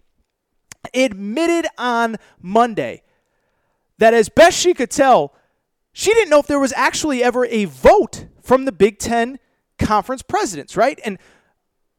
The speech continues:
I know you all know, but the Big Ten Conference presidents are the ones that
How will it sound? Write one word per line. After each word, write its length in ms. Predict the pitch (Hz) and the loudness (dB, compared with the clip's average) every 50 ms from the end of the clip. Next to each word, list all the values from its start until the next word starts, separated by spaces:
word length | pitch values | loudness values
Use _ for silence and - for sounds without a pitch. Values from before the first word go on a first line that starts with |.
| _ _ _ _ | _ _ _ _
I 100 | 226 269 | -2 0
know 100 | 320 349 | 0 0
you 160 | 330 294 277 | 0 0 0
all 140 | 254 226 208 | 0 0 -2
know, 380 | 269 320 254 156 151 165 175 - - | -2 -2 -2 -2 -2 -4 -6 -4 -4
but 120 | 233 - | -2 0
the 80 | 240 202 | 0 -2
Big 240 | 151 - 320 - | 0 -2 -6 -6
Ten 260 | - - 240 294 277 240 | -6 -6 -6 -6 -6 -6
Conference 480 | - - 240 254 262 - 254 226 - | -8 -6 -6 -6 -6 -8 -10 -12 -12
presidents 560 | - _ - 262 277 240 180 196 190 170 - - | -16 _ -2 -2 -2 0 -2 -6 -8 -10 -8 -6
are 120 | - 185 190 | -4 -4 -4
the 80 | 180 | -4
ones 280 | 185 185 196 196 196 160 | -4 -4 -4 -4 -4 -4
that 120 | 185 180 | -4 -4